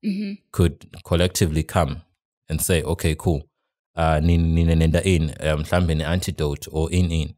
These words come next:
Speaker 1: Mm-hmm.
Speaker 2: yabo. And ku-, kungabi kunento yokuthi, because right now what's happening is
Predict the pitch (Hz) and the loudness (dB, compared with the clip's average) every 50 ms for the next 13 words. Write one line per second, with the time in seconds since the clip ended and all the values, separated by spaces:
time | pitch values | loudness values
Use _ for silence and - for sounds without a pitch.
0 | _ - 208 190 190 196 196 190 - 78 78 78 76 - - _ _ _ _ _ | _ -8 -8 -8 -6 -8 -6 -4 -2 0 0 0 -2 -4 -8 _ _ _ _ _
1 | _ _ _ _ - 85 85 82 80 80 85 82 - 85 - - 101 98 98 90 | _ _ _ _ -2 0 2 2 2 2 0 -2 -4 -8 -2 2 2 2 2 0
2 | 92 90 101 101 110 101 92 87 87 87 90 87 87 87 85 85 82 80 82 82 | 0 0 2 4 4 4 4 4 4 4 4 4 4 2 2 2 2 2 0 0
3 | - - - - 85 78 87 98 92 101 95 87 82 80 - 90 87 - 85 80 | -2 -2 -4 -2 -2 2 2 2 2 2 2 0 0 0 0 -2 -2 0 -2 -2
4 | 80 67 76 78 76 - - | -2 -2 -4 -4 -4 -6 -10